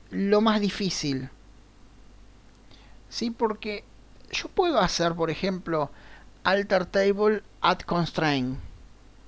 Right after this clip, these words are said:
Sí, también podríamos hacer drop constraint. Sí. Lo importante, así como uno en una base de datos crea nombres de tablas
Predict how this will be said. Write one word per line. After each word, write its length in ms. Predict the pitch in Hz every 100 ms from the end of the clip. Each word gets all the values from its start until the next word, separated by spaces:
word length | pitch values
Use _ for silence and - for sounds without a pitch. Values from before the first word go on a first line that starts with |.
| - - - - - - - - - - -
Sí, 260 | - 226 - -
también 380 | 190 233 285
podríamos 560 | 233 220 214 233 220 202
hacer 380 | 190 - 214 165 165
drop 300 | 190 190 -
constraint. 560 | 139 123 127 123 - - - - - - - - - - -
Sí. 280 | - - - - - - - - - -
Lo 100 | 247
importante, 880 | 311 466 359 494 320 180 151 165 175 - - - - - - -
así 300 | - - 262
como 360 | - 254 214
uno 220 | 214 233 220
en 100 | 196
una 140 | 185
base 340 | 190 196 -
de 60 | 180
datos 320 | 202 202 190
crea 320 | - 165 170 156
nombres 640 | 190 247 240 208 170 165
de 160 | 151 143
tablas 880 | - 190 190 143 135 - - -